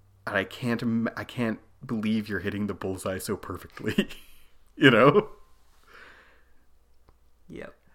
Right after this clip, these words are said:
Speaker 1: So actually, I think that the rap battle is my least favorite of the four, although I love it.
Speaker 2: <laughs>
Speaker 1: I think it's less emotionally,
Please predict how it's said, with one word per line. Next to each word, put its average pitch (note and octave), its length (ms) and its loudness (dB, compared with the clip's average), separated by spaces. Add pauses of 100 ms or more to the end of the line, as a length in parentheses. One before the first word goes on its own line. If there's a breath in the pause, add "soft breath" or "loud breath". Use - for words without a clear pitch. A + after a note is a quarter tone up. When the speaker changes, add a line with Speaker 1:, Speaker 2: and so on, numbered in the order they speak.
(160)
Speaker 1:
So A3 140 10
actually, G3 300 4
I E3 60 8
think D#3 280 2
that A2 220 4
the A2+ 220 0
rap G#2+ 240 6
battle G2+ 240 0
is F#2 120 -10
my G2 100 0
least G2 300 -4
favorite E3 380 0
of F3+ 180 -8
the - 80 -2
four, G#3 480 0
although C3 380 4
I A2 120 2
love A2 360 6
it. G#3 260 0 (160)
Speaker 2:
<laughs> - 1400 -6
Speaker 1:
I C3 60 6
think D#3 160 4
it's - 260 -6
less A2+ 340 2
emotionally, F#2+ 1120 -2